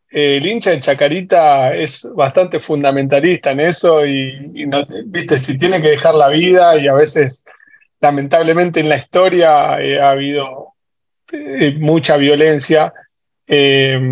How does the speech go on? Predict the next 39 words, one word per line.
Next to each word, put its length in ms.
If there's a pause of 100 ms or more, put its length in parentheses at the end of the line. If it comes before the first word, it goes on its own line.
(360)
nada, 340
es 160
un, 160
es 180
un 100
poco 300
triste, 340
¿no? 200
Esos 260
extremos, 540
¿no? 240 (160)
Yo 200
obviamente 600
no 120
estoy 240
a 60
favor 300
de 80
la 80
violencia 560
bajo 280
ningún 260
punto 240
de 80
vista 420
y, 180 (600)
y 80
como 240
te 60
decía, 440
de, 240
hasta 240
de 140
chico, 340
bueno, 380
tuve, 380
hay 160
veces 280
que 360